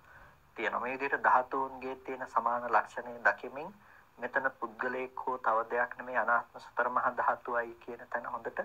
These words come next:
පරිග්‍රහණය කරන්න පුළුවන් වෙන්න ඕනේ. ඊට පස්සේ ධාතු පිළිබඳව මේ විදිහට පරිග්‍රහණය කරනකොට ඔබට පේන්නට ඕනේ අනාත්ම ධාතුව ඇති තැනක ඇහැට පෙනිලා තියෙන හැම මොහොතකදීම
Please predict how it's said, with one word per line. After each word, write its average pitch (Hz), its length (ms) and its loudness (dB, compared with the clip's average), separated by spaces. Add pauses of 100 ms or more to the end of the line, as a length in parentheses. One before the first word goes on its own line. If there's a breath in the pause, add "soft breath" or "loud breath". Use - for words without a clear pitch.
(460 loud breath)
පරිග්‍රහණය 127 680 2
කරන්න - 360 0
පුළුවන් - 280 -4
වෙන්න - 220 -10
ඕනේ. - 200 -12 (680 loud breath)
ඊට 170 160 0
පස්සේ - 380 4
ධාතු - 360 2
පිළිබඳව 143 420 -2
මේ 131 160 -4
විදිහට 123 340 -4
පරිග්‍රහණය 123 680 0
කරනකොට - 580 -6
ඔබට 127 340 -6
පේන්නට 117 500 -8
ඕනේ 120 300 -6 (580 soft breath)
අනාත්ම - 560 4
ධාතුව 123 420 2
ඇති 117 260 0
තැනක - 440 -6 (480)
ඇහැට 143 360 0
පෙනිලා 117 340 -6
තියෙන 120 320 -10
හැම 117 240 -2
මොහොතකදීම 117 760 -6